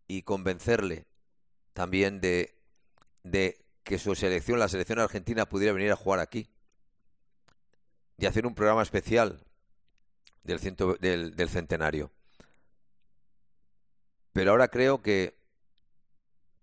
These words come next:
que algo mal he tenido que hacer. Y es la realidad. Repito que no voy a echarle la culpa a nadie. Me echo la culpa a mí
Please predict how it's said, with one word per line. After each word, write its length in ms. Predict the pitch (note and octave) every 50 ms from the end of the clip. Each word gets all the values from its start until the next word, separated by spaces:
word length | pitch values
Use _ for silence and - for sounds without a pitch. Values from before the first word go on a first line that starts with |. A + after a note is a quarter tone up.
| - _ _ - - - _ _ - _ _ - _ _ _ - -
que 120 | - F#2 F#2+
algo 160 | G2 F#2 F#2
mal 120 | F#2+ F2+
he 60 | F2
tenido 260 | - E2+ D#2+ D#2 D2+ D2
que 80 | -
hacer. 280 | D2 - D2+ C#2+ - - - - - - - - - - - - _ _ _ _ _ _ _ _ - - _ _ - _ _ _ _ _ _ _ _ _ -
Y 140 | D#2+ F2 F2+
es 80 | F2+ F2+
la 120 | F2+ F2
realidad. 440 | D#2+ E2+ E2+ F2 G2 G#2 F2+ D#2+ C#2
Repito 300 | D2 - E2 - - G#2
que 40 | F#2+
no 140 | F#2 F2+ F2
voy 160 | E2+ F2+ F2+
a 60 | E2+
echarle 320 | E2 - - F#2 E2 F2 E2
la 80 | D#2
culpa 260 | - - - E2 - D#2+
a 40 | D2+
nadie. 260 | D#2 D#2+ D2+ D2 D2
Me 80 | D2 D#2
echo 160 | D2+ - E2
la 80 | D#2
culpa 280 | D2+ - - - - F2
a 20 |
mí 240 | F2 G#2 C3+ E3+ G3